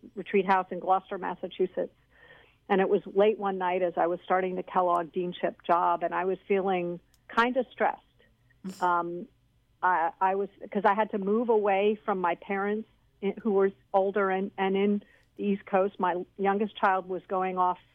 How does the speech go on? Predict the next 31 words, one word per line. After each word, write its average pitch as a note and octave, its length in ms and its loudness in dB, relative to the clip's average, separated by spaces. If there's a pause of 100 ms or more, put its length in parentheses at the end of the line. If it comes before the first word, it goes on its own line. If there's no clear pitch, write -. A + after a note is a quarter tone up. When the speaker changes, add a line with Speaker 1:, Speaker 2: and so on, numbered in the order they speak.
(160)
Speaker 1:
um, F3+ 240 -4
to - 120 -10
college, F#3 440 0
and F#3 160 -4
I F#3 160 0
had G3+ 200 -2
just F#3+ 280 -2 (640)
gone G3 180 2
through G#3+ 160 -4
a F#3+ 60 -4
divorce. F#3+ 400 -4 (1080)
And G3 200 4
I G3 260 0
felt G3+ 300 0 (120)
a F#3+ 60 -4
little F#3 400 -4
shaky, F#3+ 400 -2
and F3 140 -4
yet F3+ 120 0
I E3+ 120 2
felt - 280 -2
clear A3 300 0
that D#3+ 140 -6
God F3 220 0
was F3+ 140 -8
calling F3 280 -8
me F3 100 -6
to F3 100 -2
do F3 160 0
this. - 200 -2 (200)
And F3+ 360 0